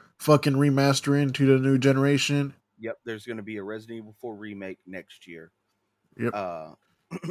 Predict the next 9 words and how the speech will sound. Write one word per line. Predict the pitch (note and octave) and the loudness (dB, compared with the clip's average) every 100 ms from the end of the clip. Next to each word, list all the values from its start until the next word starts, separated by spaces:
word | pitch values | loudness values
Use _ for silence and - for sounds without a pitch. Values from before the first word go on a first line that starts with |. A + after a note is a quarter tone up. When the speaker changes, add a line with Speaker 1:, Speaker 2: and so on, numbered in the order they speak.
| - | 0
Speaker 1:
Eight's | A#2+ A#2 | 2 2
coming | A#2+ B2+ B2+ | 0 0 2
out | A#2+ | 0
Speaker 2:
there's | B2 | -2
Speaker 1:
next | - C3 | -2 -2
year. | B2 A#2+ B2 B2 - _ - | 0 0 -2 -4 -12 _ -16
Speaker 2:
Yeah, | G2 F2 | -12 -12
uh, | - D2 - - - | -16 -20 -20 -20 -14
there. | G#2 G2 | -12 -12